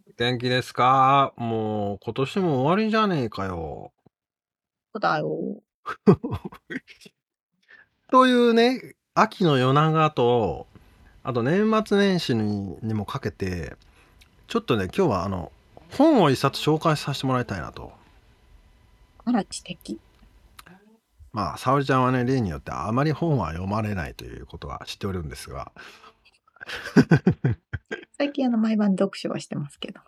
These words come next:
Speaker 1: お、マジか。何読んでんの？
Speaker 2: はいはい。えーっと、えーっと、心理学、精神学みたいな、そういう系。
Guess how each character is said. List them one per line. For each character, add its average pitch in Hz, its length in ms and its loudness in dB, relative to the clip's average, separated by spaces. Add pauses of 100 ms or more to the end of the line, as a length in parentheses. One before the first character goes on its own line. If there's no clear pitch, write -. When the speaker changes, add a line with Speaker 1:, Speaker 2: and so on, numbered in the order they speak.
(100)
Speaker 1:
お、 226 160 6
マ 240 140 8
ジ 175 100 2
か。 - 220 -6
何 160 140 0
読 104 180 0
ん 78 60 -6
で 69 80 -10
ん 67 60 -10
の？ 98 80 -4
Speaker 2:
は - 140 -10
い 147 120 -18
は 214 60 -14
い。 - 60 -20 (840)
え 175 520 -4
ー 165 40 -14
っ - 20 -20 (160)
と、 151 640 -6 (2500)
え 185 40 -12
ー - 20 -12
っ - 40 -14 (280)
と、 156 540 -8 (340)
心 - 800 -2
理 262 140 -4
学、 180 420 -4
精 165 240 0
神 175 340 -4
学 147 240 -8
み 175 60 -10
た - 120 -14
い - 20 -12
な、 - 60 -14
そ - 120 -10
う 165 60 -2
い - 20 -6
う 170 60 -10
系。 185 200 -8